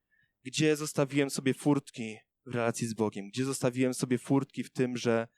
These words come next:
że nie chcę Boga wpuścić? Wyobraź sobie, że twoje życie duchowe to jest takie mieszkanie. Bardzo ładne mieszkanie.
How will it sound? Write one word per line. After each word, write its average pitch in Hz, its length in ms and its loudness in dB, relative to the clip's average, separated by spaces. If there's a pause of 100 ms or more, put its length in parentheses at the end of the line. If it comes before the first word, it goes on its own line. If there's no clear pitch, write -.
(240)
że 117 260 0
nie 123 100 -4
chcę 120 180 -2
Boga 113 200 0
wpuścić? - 420 -4
Wyobraź 170 320 2
sobie, 135 520 0 (680)
że 127 140 0
twoje 165 400 4
życie 147 280 2
duchowe 127 380 2
to - 100 -2
jest 113 100 -6
takie 120 200 -4
mieszkanie. 92 540 0
Bardzo 156 320 4
ładne 135 220 2
mieszkanie. 87 440 -4